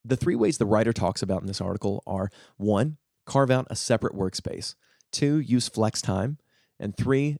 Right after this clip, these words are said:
include the kids with a parallel activity. So let's tackle these one by one. Let's see if they're relevant for big families, and let's see if the advice is worth listening to. The author's first point, the separate workspace. So what he's saying here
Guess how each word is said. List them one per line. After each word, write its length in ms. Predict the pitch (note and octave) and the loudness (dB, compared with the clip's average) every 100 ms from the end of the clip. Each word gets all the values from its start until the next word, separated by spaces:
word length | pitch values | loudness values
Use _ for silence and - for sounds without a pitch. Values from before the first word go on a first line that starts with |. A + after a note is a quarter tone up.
| - | -6
include 300 | A#2+ D#3 D3 | -2 2 2
the 80 | C3+ | 2
kids 320 | - A#2 - | 2 2 2
with 100 | A2 | -2
a 60 | |
parallel 480 | F#2+ G#2 F#2+ G2 G2 | 0 0 0 0 -4
activity. 440 | G2+ - - - - _ _ _ _ _ | -6 -4 -2 -2 -8 _ _ _ _ _
So 120 | F3 | -2
let's 200 | D#3+ G3 | 2 4
tackle 240 | A3 A3 | 6 6
these 180 | E3+ C#3+ | 6 6
one 160 | B2+ B2+ | 8 8
by 80 | A2+ | 6
one. 400 | G2 C#2+ G#2 - _ | 4 -2 -8 -20 _
Let's 200 | B2 C3+ | -2 0
see 120 | - | 2
if 80 | F3+ | 2
they're 140 | - B2 | 4 4
relevant 420 | A2 A2 A2+ - | 4 4 2 -2
for 120 | A2 | -2
big 180 | G2 F#2 | -4 -2
families, 420 | G#2+ B2 B2 C3+ - | -2 -2 -4 -6 -2
and 240 | C#3 C#3+ | -2 0
let's 260 | A2 A#2 - | -2 -2 0
see 140 | D3+ | 0
if 80 | C#3+ | 2
the 140 | - | 2
advice 320 | A#2+ A#2 B2+ A2 | 2 4 2 -2
is 100 | F#2 | 0
worth 200 | G2+ - | 0 2
listening 340 | G2 G2 D#2+ | 0 0 -6
to. 340 | - C#2+ - - _ _ _ _ _ _ _ | -4 -6 -6 -14 _ _ _ _ _ _ _
The 80 | C#3 | 6
author's 260 | D#3 F3 D3 | 6 6 4
first 220 | B2+ A2 | 4 4
point, 340 | - F#2+ E2+ - _ | 2 0 -2 -8 _
the 80 | A#2+ | -2
separate 320 | - A#2+ - | 4 4 4
workspace. 540 | G2 E2+ - - G#2 - _ _ _ _ _ _ _ | 0 -2 -4 -6 -8 -12 _ _ _ _ _ _ _
So 120 | - F3 | 4 6
what 160 | F#3+ | 6
he's 140 | E4 - | 4 4
saying 240 | C3+ A2+ | 4 4
here 240 | G#2 F#2+ | 2 0